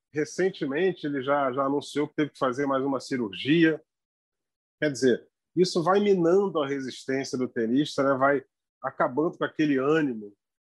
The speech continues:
E aí você vai olhando assim, "Pô, não tô tentando, mas não tô conseguindo."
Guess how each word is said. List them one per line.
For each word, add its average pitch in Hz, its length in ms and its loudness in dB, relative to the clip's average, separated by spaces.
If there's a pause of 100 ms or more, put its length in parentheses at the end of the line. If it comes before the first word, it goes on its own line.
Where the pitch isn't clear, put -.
(260)
E 160 80 -10
aí 147 180 0
você 156 200 0
vai 156 200 4
olhando 143 260 0
assim, 151 220 -10
"Pô, 120 320 -2
não 160 480 -4
tô 156 220 -2
tentando, 151 420 4
mas 147 140 6
não 151 100 4
tô 156 140 0
conseguindo." 175 680 0